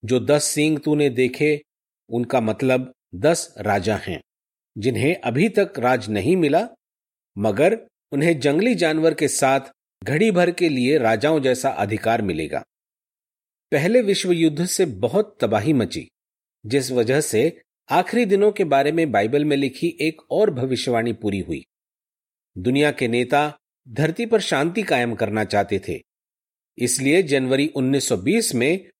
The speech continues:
उन्होंने राष्ट्र संघ बनाया और कुछ सालों बाद अक्टूबर उन्नीस सौ पैंतालीस में इसकी जगह संयुक्त राष्ट्र ने ले ली। इस संगठन को बाइबल में आठवां राजा कहा गया है।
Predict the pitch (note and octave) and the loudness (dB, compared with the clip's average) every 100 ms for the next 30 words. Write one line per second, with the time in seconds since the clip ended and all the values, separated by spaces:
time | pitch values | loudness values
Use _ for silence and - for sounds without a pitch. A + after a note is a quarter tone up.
0 | - C3+ D3+ F3 F3+ A2 D3 - D3 - | -6 -2 2 2 2 2 -2 -2 -8 -2
1 | B2 G#2 G2 F2+ D#2 C#2 _ _ _ _ | -2 0 -2 -2 -4 -6 _ _ _ _
2 | _ _ _ C#3+ D#3 - B3+ - - F#3 | _ _ _ -2 0 -2 -2 2 2 2
3 | D#3 E3+ B2+ D3+ D3+ _ _ _ C#3+ - | 2 2 2 -2 -8 _ _ _ -6 -6
4 | - A#3+ B3 - F#3+ F#3 F3+ G3 D#3+ B2 | -2 4 4 4 0 0 0 -2 -2 -2
5 | - A#2+ F3+ - A#2+ B2+ C3+ _ _ _ | 0 2 2 0 0 0 -4 _ _ _
6 | G#3 G3+ B3 F3+ D#3 C#3 D#3 D#3+ - _ | -8 -4 -4 0 0 2 0 -2 -8 _
7 | - - G3+ A#3+ A#3+ D#3 C#3+ D#3+ - C3 | -6 0 2 2 0 2 2 0 -6 -2
8 | B2 A2 G2+ F2 D#2+ - _ _ _ _ | 0 2 0 -2 -6 -12 _ _ _ _
9 | _ _ _ E3 D#3 E3 C3+ C3+ D3 D3 | _ _ _ -2 0 0 0 0 0 0
10 | C#3 A#2 B2 D#3+ E3 C#3 C#3+ - G#2+ C3 | 0 2 2 2 2 2 -2 -4 -2 -2
11 | - F#3 D#3 G#2 A2+ G#2+ G#2 G#2 F#2 F#2 | 0 0 2 2 0 -2 -2 -2 -2 -2
12 | E2 E2 | -2 -6